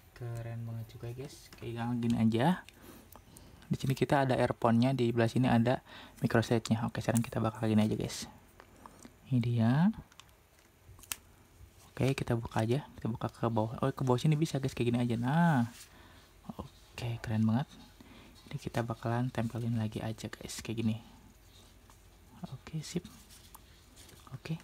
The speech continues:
Nah, ini juga kita bakal lihat tuh desainnya seperti apa.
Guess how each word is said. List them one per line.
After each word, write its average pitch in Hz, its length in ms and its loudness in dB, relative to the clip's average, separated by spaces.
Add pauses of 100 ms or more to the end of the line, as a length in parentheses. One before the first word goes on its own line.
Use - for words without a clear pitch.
(300)
Nah, 120 160 -2
ini 123 320 0
juga 135 320 0 (480)
kita 147 160 0
bakal 139 240 2
lihat - 80 -8
tuh 131 160 -2 (160)
desainnya 131 320 2
seperti 127 400 0
apa. 135 240 2